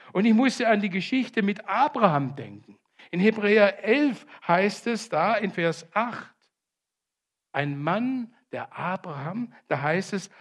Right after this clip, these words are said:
aufgrund des Glaubens. Aufgrund dessen, dass er sich bei Gott festgemacht hatte. Aufgrund dessen, dass er den Mut hatte zu einer neuen Sicht,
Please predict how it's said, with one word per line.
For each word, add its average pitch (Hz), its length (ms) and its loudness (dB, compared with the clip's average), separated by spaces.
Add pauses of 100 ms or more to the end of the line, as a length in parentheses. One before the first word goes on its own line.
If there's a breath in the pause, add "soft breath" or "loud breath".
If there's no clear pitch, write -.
(120)
aufgrund 208 960 -6 (400)
des 214 500 0 (400)
Glaubens. 208 1500 -10 (680 loud breath)
Aufgrund 220 840 2
dessen, 247 380 6
dass 220 240 2
er 220 60 -4
sich 185 220 -2
bei 165 180 6
Gott 302 300 4 (220)
festgemacht 180 1000 -6
hatte. 147 320 -10 (300 loud breath)
Aufgrund 247 500 2
dessen, 269 440 2 (180 loud breath)
dass 214 180 2
er 226 80 4
den 220 240 0
Mut 320 360 2
hatte 226 240 0
zu 226 140 -2
einer 190 160 0
neuen 294 360 0
Sicht, - 760 -8